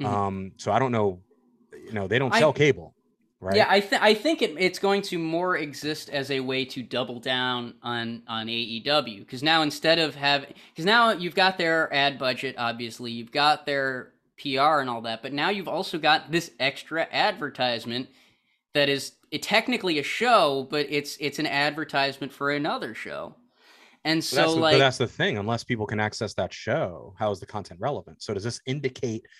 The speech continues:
Speaker 2: I'm asking, do you think this indicates a better chance that there's gonna be a streaming deal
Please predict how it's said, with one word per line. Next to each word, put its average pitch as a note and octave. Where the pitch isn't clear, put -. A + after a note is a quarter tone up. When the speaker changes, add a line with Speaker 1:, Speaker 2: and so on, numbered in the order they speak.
Speaker 2:
I'm C#3
asking, D3+
do A2
you B2
think B2+
this G#2+
indicates A2+
a G2
better G2
chance B2+
that -
there's F2+
gonna F#2+
be F2
a -
streaming F#2
deal -